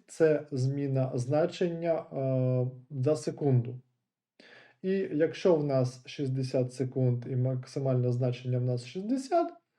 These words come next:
то за, е, одну секунду ми змінюємо значення на мінус один.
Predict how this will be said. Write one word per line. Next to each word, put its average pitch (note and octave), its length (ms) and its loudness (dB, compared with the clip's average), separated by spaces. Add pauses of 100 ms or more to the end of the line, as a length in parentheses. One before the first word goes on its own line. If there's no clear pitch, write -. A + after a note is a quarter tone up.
(280)
то F#3 520 6
за, E3 440 4
е, - 240 -8 (540)
одну D#3+ 240 4
секунду G3+ 500 2
ми D3 120 4
змінюємо D#3 500 2
значення F3 760 0
на A#3+ 200 2
мінус D#3+ 360 -2
один. A#2 360 -2